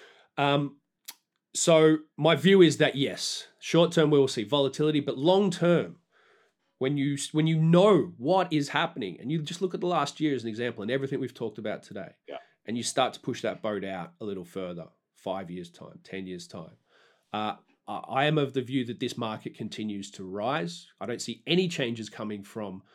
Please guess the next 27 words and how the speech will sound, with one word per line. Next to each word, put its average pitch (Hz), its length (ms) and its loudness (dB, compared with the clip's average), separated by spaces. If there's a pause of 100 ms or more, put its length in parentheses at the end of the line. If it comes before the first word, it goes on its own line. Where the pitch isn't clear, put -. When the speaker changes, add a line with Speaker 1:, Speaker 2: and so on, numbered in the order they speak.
(440)
Speaker 1:
central 104 340 -6
banks, - 640 -8 (160)
from - 160 -12
government, 110 540 -6 (560)
uh, 87 320 -10 (120)
from 92 380 -12
the 101 80 -10
way 104 260 -6
that 104 180 -6
they've 104 200 -6
handled 113 320 -4
economies 120 560 -6
for - 80 -14
the 110 80 -8
last 104 260 -6
decade. 110 500 -6
I 104 60 -10
don't 123 200 -8
see 113 140 -8
that 101 160 -10
changing 98 360 -10
in 95 80 -10
any 92 160 -14
great 90 340 -14
ra-, 101 200 -10 (100)
great 92 260 -12
rate. 127 300 -6